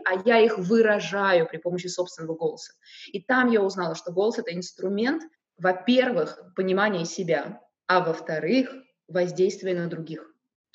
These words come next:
Потому что до этого я думала, что это, ну, такой музыкальный инструмент, встроенный в человека, и можно его совершенствовать, и нужно. И есть масса упражнений, которые позволяют,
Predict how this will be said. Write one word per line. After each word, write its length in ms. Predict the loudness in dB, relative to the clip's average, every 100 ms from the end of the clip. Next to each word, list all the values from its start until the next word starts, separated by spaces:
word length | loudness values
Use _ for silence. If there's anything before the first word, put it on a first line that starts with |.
| -8
Потому 240 | -2 0 0
что 140 | 0
до 180 | 4 4
этого 300 | 4 0 -2
я 120 | 0
думала, 280 | 0 -2 -4
что 180 | -2 0
это, 320 | 0 -2 -4 -6
ну, 80 |
такой 220 | -2 2 2
музыкальный 680 | 2 0 0 2 2 0
инструмент, 640 | -2 -6 -8 -4 -2 -4
встроенный 420 | -6 -6 -4 -4 -6
в 60 |
человека, 480 | -6 -4 -2 -4 -4
и 80 | -6
можно 240 | -2 0
его 140 | 0 -4
совершенствовать, 800 | -6 -10 -4 -2 -2 -4 -8 -6
и 40 |
нужно. 580 | -2 0 2 2 0 -4 -14 -10
И 80 | -8
есть 300 | -8 -10 -4
масса 240 | -2 -2
упражнений, 500 | -4 -4 -2 2 2
которые 240 | 0 -6 -6
позволяют, 520 | -6 -2 2 4 2